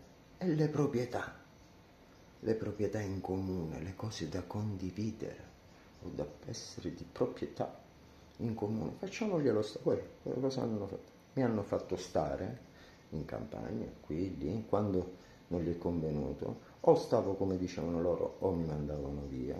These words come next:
con le persone che volevano loro, che poi se ti vai a informare ora magari sono i loro nemici, perché non ce l'hanno fatta a dominarsi, perché questa gente è così. E in queste proprietà,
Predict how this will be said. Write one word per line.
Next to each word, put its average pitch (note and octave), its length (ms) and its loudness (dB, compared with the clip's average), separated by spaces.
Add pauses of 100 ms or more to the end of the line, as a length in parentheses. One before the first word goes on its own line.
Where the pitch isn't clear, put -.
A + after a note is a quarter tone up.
(100)
con E2+ 260 2
le E2+ 80 2
persone F#2 640 -2
che D#2 160 -4
volevano D#2+ 640 0
loro, D2 380 -2
che - 80 -8
poi D2+ 240 0 (720)
se - 200 -2
ti F2+ 120 2
vai E2+ 100 4
a F2 40 2
informare F2+ 480 2
ora F2 180 2
magari D#2 320 -2
sono D2+ 260 -4 (440)
i F2 120 0
loro E2 260 0
nemici, D2+ 720 -4
perché - 440 -8 (540)
non D#2 140 -4
ce D2 160 -2
l'hanno D#2 280 0
fatta D2 420 -4 (100)
a D2+ 100 -6
dominarsi, D2+ 800 -4
perché - 240 -6
questa - 280 -8
gente - 300 -8
è - 40 -12
così. - 320 -8 (2250)
E G3 80 -2
in F#3 100 0
queste F#3 320 0
proprietà, F#3+ 720 2